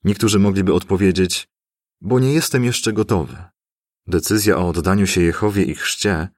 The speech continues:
to najważniejsza decyzja, jaką kiedykolwiek podejmiesz. Wymaga więc czasu, starannego przemyślenia i pilnych wysiłków. Ale jeśli szczerze pragniesz zrobić ten krok,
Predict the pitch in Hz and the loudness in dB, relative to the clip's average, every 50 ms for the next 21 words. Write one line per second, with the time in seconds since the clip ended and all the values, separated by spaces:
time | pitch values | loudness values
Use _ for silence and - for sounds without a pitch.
0 | _ _ _ _ _ - - 107 110 110 110 101 110 104 92 107 123 151 151 - | _ _ _ _ _ -4 0 0 2 2 2 2 0 0 2 0 0 0 0 0
1 | 151 127 120 120 - - - 127 120 90 71 67 64 65 71 80 - - 90 90 | 0 0 0 -2 -2 0 0 0 0 0 -4 -6 -6 -4 -4 -4 -2 0 -2 0
2 | - - 98 85 92 - - 147 143 120 107 98 - - 92 85 78 76 65 64 | 0 0 0 0 0 2 2 2 2 4 2 0 0 0 -2 -2 -2 -2 -4 -6
3 | 65 - 82 98 - - - - - _ _ _ _ _ _ _ _ _ _ _ | -8 -10 -10 -8 -8 -8 -8 -10 -14 _ _ _ _ _ _ _ _ _ _ _
4 | _ - 98 101 104 101 104 98 90 95 92 - - - 113 120 127 - - - | _ -2 0 2 2 2 2 2 2 2 0 0 -2 -2 -2 -2 -2 -2 -4 -2
5 | 127 135 135 - _ - - - - 110 92 95 90 92 98 98 92 92 80 - | -4 -4 -4 -8 _ -10 -8 -4 -2 0 0 2 2 2 2 2 2 2 0 0
6 | - 87 78 76 71 - 107 110 113 110 110 104 101 104 - - - 92 95 - | -2 -2 -2 -2 -2 0 0 0 0 0 0 0 0 -2 -4 -6 -8 -8 -4 -2
7 | 127 147 131 113 107 98 85 82 78 - - 64 62 65 - - 62 64 - - | -2 0 0 2 0 0 -2 -2 -4 -4 -4 -4 -6 -6 -6 -6 -6 -6 -6 -10
8 | - - - - _ _ _ _ _ _ _ _ _ - 95 95 95 98 - - | -14 -20 -20 -20 _ _ _ _ _ _ _ _ _ 0 2 2 2 2 2 0
9 | 98 - - - 98 87 87 - - 92 127 156 131 98 87 78 76 82 82 80 | -2 0 2 2 2 2 2 0 0 0 0 0 0 -2 -2 -2 -2 -2 -2 -2
10 | 73 73 71 - - 78 73 73 - - 85 107 101 80 - - - - | -2 -4 -6 -6 -4 -4 -4 -4 -4 -4 -4 -4 -4 -6 -8 -12 -18 -20